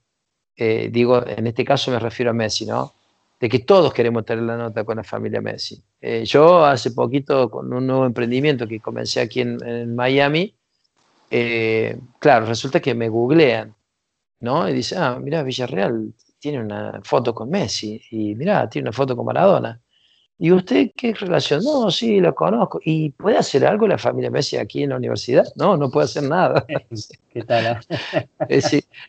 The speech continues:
Speaker 1: co-, como si fuera tan sencillo, ¿no? Yo lo llamo a Jorge ahora, corto con ustedes dos, le digo, "Jorge, ¿qué hace? ¿Cómo está? ¿Todo bien? Contame cómo está Celia, qué pasa, eh, cómo está Leo".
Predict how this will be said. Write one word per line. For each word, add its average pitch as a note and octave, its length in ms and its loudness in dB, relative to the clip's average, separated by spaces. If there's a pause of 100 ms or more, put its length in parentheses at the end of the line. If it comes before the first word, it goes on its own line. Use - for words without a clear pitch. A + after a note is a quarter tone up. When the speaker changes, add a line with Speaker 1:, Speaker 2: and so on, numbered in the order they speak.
Speaker 1:
co-, - 240 -4
como C#3 200 2
si C#3 140 -2
fuera F3 260 6
tan F#3 160 6
sencillo, C3+ 600 2
¿no? E3 160 4
Yo D3+ 140 4
lo D3 60 4
llamo D3 220 4
a C#3 60 2
Jorge D3+ 300 2
ahora, D#3+ 220 8
corto D3 300 2
con C#3 140 -2
ustedes D#3+ 260 0
dos, F3 140 6
le D#3+ 60 2
digo, D3+ 100 0
"Jorge, F3+ 320 0
¿qué F#3+ 100 0
hace? E3+ 320 2
¿Cómo F3 180 -2
está? D#3+ 280 2
¿Todo D#3+ 240 4
bien? F3+ 360 2
Contame E3+ 380 -2
cómo D#3+ 140 -2
está D3 160 -6
Celia, E3+ 520 2
qué D3 140 -6
pasa, D3 760 0 (520)
eh, C#3 240 -4
cómo D#3 180 0
está C#3+ 180 2
Leo". D#3+ 640 4